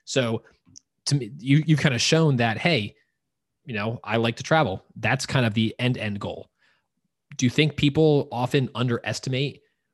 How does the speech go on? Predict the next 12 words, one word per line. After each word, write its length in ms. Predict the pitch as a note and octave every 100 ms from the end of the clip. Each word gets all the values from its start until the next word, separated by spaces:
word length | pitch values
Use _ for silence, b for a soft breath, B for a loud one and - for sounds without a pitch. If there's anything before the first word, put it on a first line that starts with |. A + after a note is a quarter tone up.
| _
or, 440 | A#2+ A2+ G#2 G2+ - _ _
um, 260 | G#2 F#2+ F#2+
don't 280 | A#2 B2 -
think 280 | - C3
enough 240 | A#2+ A#2 -
about 420 | F#2+ F#2 B2 - -
what 140 | A2+
that 160 | A2+ -
end, 220 | A2 A#2 A#2
end 220 | A2+ A2+
goal 220 | F#2+ G2+
is? 320 | F#2 A2 -